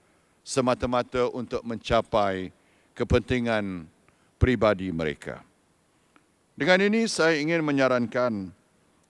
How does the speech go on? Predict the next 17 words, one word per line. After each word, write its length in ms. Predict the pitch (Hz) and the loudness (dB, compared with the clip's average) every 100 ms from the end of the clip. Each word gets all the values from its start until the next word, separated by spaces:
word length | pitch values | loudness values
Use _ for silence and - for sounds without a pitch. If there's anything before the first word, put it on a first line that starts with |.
| _ | _
agar 400 | - 113 131 131 | -6 -2 2 2
seluruh 440 | 120 - 139 147 131 | 0 -4 -2 0 2
rakyat 440 | 131 131 131 123 | 0 0 -2 -4
Malaysia, 720 | 120 110 120 123 - 127 143 160 _ _ _ _ _ _ - | -6 -4 -4 -6 -6 -4 -6 -12 _ _ _ _ _ _ -2
khususnya 640 | 117 - 135 - 135 143 | 0 2 0 2 2 2
umat 240 | - 123 127 | 2 0 -2
Islam, 480 | 117 - 117 113 110 | -6 -2 -2 0 0
bangkit 480 | 113 117 - 175 - | 0 0 0 -4 -2
bersama 560 | 135 - 170 151 90 - _ _ _ _ _ _ _ _ | -4 2 2 2 -4 -8 _ _ _ _ _ _ _ _
dalam 240 | 110 120 107 | 0 0 -2
perjuangan. 720 | 110 90 101 92 87 78 71 _ _ _ _ _ _ _ _ _ _ _ | -6 -6 -8 -6 -6 -8 -14 _ _ _ _ _ _ _ _ _ _ _
Perjuangan 840 | 104 87 123 127 131 139 139 139 | -12 -2 2 4 4 2 2 -6
pembebasan 1040 | - 113 110 120 117 123 - 131 127 127 139 _ _ _ _ _ _ _ | -4 -2 0 0 0 -2 0 -2 -2 -4 -8 _ _ _ _ _ _ _
Masjid 440 | 90 123 117 135 131 - | -6 -4 -2 -2 -2 -2
Al-Aqsa 720 | 123 117 - - 120 104 107 - _ _ _ _ _ _ _ _ | -4 -4 -6 -4 -2 -2 -6 -18 _ _ _ _ _ _ _ _
bermula 640 | 101 127 131 147 151 160 160 | -4 0 2 2 2 2 0
dari 520 | 131 135 143 139 139 | 0 0 0 -4 -8